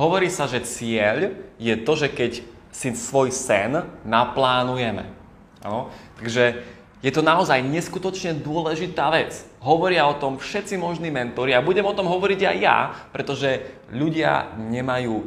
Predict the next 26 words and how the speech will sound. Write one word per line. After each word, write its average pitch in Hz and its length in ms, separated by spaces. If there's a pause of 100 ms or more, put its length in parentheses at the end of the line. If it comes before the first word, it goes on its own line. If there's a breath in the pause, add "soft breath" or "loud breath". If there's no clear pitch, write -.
jasno 113 480
v - 160
tom, 113 160 (160)
v - 80
čom 101 220 (420)
chcú - 320
dosiahnuť. 131 720 (300)
A 208 80
teraz, 220 260 (320 loud breath)
ak 127 160
nevieš, 196 480
čo - 80
to 131 160
je, 120 240 (160)
OK, 151 240 (240)
nemusíš 139 560
sa 117 160
teraz 113 320
kvôli 123 240
tomu, 123 480
e, 107 720
nejakým 113 240
spôsobom 113 960
rozčuľovať 127 960
a - 60
byť 120 160